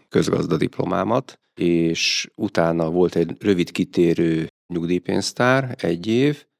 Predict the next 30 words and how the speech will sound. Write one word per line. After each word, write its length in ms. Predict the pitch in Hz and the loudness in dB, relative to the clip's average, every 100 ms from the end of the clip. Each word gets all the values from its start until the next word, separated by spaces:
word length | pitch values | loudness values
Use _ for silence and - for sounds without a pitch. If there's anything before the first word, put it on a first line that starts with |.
| _ - | _ -14
a 60 | |
K 80 | - | -4
H-ban, 600 | 80 76 82 80 92 117 | -2 -2 -4 -2 0 0
tehát 220 | - 85 | -4 -4
ebből 180 | 85 82 | -4 -4
a 40 | 85 | -6
szempontból 600 | - 87 - 87 80 85 | -4 -6 -4 -6 -4 -4
az 220 | - - | -4 -6
stimmel 420 | - - 87 80 82 | -6 0 2 4 2
is, 180 | 82 | 2
a 60 | 85 | -2
kereskedelmi 760 | - 87 85 - 82 80 78 80 | -2 0 0 0 0 -2 -2 -2
és 280 | 90 - - - | 0 -2 -4 -6
hitelbank, 640 | 98 - 120 127 139 147 - | -4 0 -2 0 0 -2 -6
és 220 | - 92 - | -4 -4 -2
utána 720 | - 95 87 82 90 95 95 - - | -2 0 0 0 0 2 0 -4 -4
jött 380 | 87 82 _ - | -4 -4 _ -8
a 460 | 82 82 82 82 _ | -6 -4 -6 -8 _
Raiffeisen, 920 | - 82 85 110 110 120 127 147 139 _ _ _ - | -2 -2 0 0 0 0 0 0 -2 _ _ _ -8
ahol 200 | 98 98 | 0 2
egyébként 400 | - 117 110 98 | 4 2 2 -2
finanszírozással 800 | - 156 113 - 90 85 - 90 | 0 2 2 0 0 0 0 -4
kellett 340 | - 95 87 | 0 0 0
volna 220 | - 85 80 | -4 -4 -4
foglalkozni, 920 | - - - 76 - 80 - 117 160 | -6 -4 -4 -4 -6 -6 0 0 0
tehát 180 | - - | -4 -4
klasszik 600 | - - - 90 - - _ | -2 -2 -2 -4 -8 -16 _
finanszírozással, 800 | - 87 90 131 127 131 131 113 | -6 -4 -4 -2 0 2 2 0
de 120 | 98 | 0
a 80 | 92 | -2